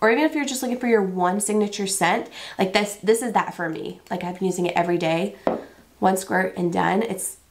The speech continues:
incredible. But just wanted to mention that because it has been a favorite. It's just high priced for perfume.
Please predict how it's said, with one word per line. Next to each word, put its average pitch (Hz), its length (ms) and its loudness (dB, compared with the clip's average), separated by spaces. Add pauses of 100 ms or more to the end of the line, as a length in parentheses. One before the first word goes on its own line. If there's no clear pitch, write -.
(200)
incredible. 180 580 0 (220)
But - 260 2 (260)
just 233 180 -2
wanted 214 160 4
to 196 100 2
mention 180 240 -4
that - 220 -4
because 185 300 0
it 180 80 0
has 185 160 0
been 175 80 2
a 170 120 2
favorite. 233 540 0 (320)
It's 208 180 -2
just - 380 -2
high 165 320 -4
priced - 760 -6 (360)
for - 120 -6
perfume. - 360 -14